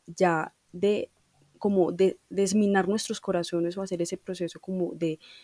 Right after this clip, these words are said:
de ya no somos los delegados de las farc, sino familia en el campamento, se fue volviendo algo muy, muy mágico de, de que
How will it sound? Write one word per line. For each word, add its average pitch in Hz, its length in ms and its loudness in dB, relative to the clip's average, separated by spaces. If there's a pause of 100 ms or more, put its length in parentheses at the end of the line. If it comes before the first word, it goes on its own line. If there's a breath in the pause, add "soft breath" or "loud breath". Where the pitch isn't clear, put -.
(160 loud breath)
de 175 160 4
ya 170 320 2
no 190 420 2
somos 185 580 0 (240 loud breath)
los 170 140 -2
delegados 160 400 0
de 180 120 0
las 160 220 -6
farc, 160 360 -4
sino 170 400 0 (300)
familia 180 720 4
en 170 140 0
el 160 100 -4
campamento, 160 720 -8 (420 soft breath)
se - 160 -2
fue 190 160 2
volviendo 185 480 2
algo 180 520 -2
muy, 190 520 0
muy 196 220 0
mágico 185 520 0
de, 170 120 -2
de 160 220 -6
que - 320 -10